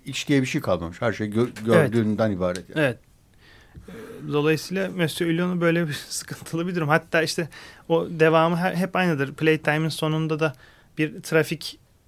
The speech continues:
Speaker 2: görürüz. Ee, işte insanlar ayrılmak ister artık havaalanı, şey, gitmek isterler, gidemezler.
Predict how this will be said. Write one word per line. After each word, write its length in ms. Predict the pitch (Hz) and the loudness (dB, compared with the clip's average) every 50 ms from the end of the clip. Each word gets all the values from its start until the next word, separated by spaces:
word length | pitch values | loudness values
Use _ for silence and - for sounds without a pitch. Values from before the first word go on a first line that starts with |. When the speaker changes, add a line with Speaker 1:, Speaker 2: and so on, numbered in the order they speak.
| _ _ - | _ _ -2
Speaker 2:
görürüz. 600 | 147 143 139 131 123 127 131 131 - - - - - | 0 2 2 2 0 -2 -4 -6 -6 -10 -10 -12 -12
Ee, 460 | 151 135 135 139 - - - 131 135 | -12 -12 -12 -12 -14 -16 -16 -16 -12
işte 420 | 143 - - - 139 131 127 123 - - - _ _ _ _ _ _ _ _ | -10 -10 -8 -6 -6 -6 -6 -6 -8 -12 -18 _ _ _ _ _ _ _ _
insanlar 460 | 160 151 139 - 156 143 143 143 147 | -4 -4 -2 0 0 0 2 0 2
ayrılmak 460 | 156 143 139 147 147 147 151 156 143 | 2 4 4 4 4 4 4 2 0
ister 240 | - - - - 127 | -2 -4 -4 -2 0
artık 320 | 117 113 113 - - - - | 0 -2 -2 -6 -8 -8 -6
havaalanı, 600 | 131 127 127 123 120 120 120 120 120 - 156 - | -2 0 0 0 0 -2 -4 -6 -8 -10 -10 -8
şey, 140 | - 147 | -6 -6
gitmek 380 | 139 131 131 - - 151 139 - | -4 -6 -6 -6 -4 -6 -6 -6
isterler, 340 | - - - 139 139 160 170 | -8 -6 -2 -2 0 0 0
gidemezler. 600 | 151 143 135 156 156 110 101 95 92 101 139 | -2 0 0 2 2 2 2 0 0 -2 -4